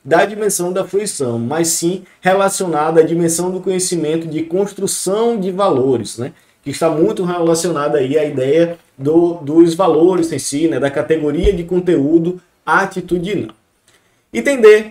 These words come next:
concentra-se exclusivamente na avaliação do desempenho físico quantitativo, como a velocidade, a força, sem considerar a apreciação e o entendimento pessoal do aluno sobre a atividade.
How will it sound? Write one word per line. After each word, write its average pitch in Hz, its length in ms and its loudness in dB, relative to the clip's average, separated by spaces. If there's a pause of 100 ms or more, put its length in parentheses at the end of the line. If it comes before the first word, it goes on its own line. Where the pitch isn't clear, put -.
(180)
concentra-se 202 800 2
exclusivamente 214 1040 2
na 165 200 0
avaliação 165 680 2
do 226 120 0
desempenho 175 560 4
físico 208 680 -8
quantitativo, 175 960 0 (220)
como 143 200 -2
a 143 60 0
velocidade, 135 800 0
a 127 80 0
força, 165 440 -2
sem 226 360 0
considerar 202 720 2
a - 20 2
apreciação 165 880 0 (320)
e 240 140 -2
o 247 140 -2
entendimento 202 720 2
pessoal 175 400 -2
do 156 100 0
aluno 165 560 0 (160)
sobre 175 420 0
a 143 40 6
atividade. 165 760 0